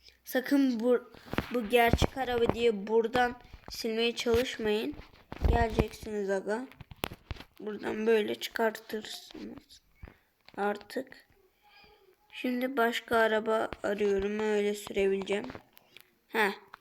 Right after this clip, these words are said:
Mesela bu arkadaşlar. Ben Robux'lu yaptığıma bakmayın.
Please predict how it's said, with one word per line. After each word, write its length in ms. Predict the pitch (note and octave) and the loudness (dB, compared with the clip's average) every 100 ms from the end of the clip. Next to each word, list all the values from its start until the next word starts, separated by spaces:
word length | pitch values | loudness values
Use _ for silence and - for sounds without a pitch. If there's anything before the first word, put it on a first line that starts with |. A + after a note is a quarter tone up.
| - - - | -20 -20 -4
Mesela 680 | C4 C#4 C#4 C4 C4 C4 B3+ | 0 2 4 8 8 8 4
bu 80 | A3 - | 0 0
arkadaşlar. 920 | - G3+ - G#3+ - G#3+ - - - _ _ _ - - _ _ _ - - _ _ _ | 0 -2 -4 -8 -8 -8 -10 -12 -20 _ _ _ -20 -20 _ _ _ -20 -20 _ _ _
Ben 260 | A3+ A3 G#3 | 4 4 4
Robux'lu 560 | G#3+ G#3 A3+ - - | 0 -2 -6 -8 2
yaptığıma 600 | A3+ A3 A3 G#3+ G#3+ G#3 G3+ - | 2 2 -2 -2 0 -2 -4 -10
bakmayın. 680 | - A#3 A#3 A3 A3+ D4 | 0 0 0 -2 -2 -2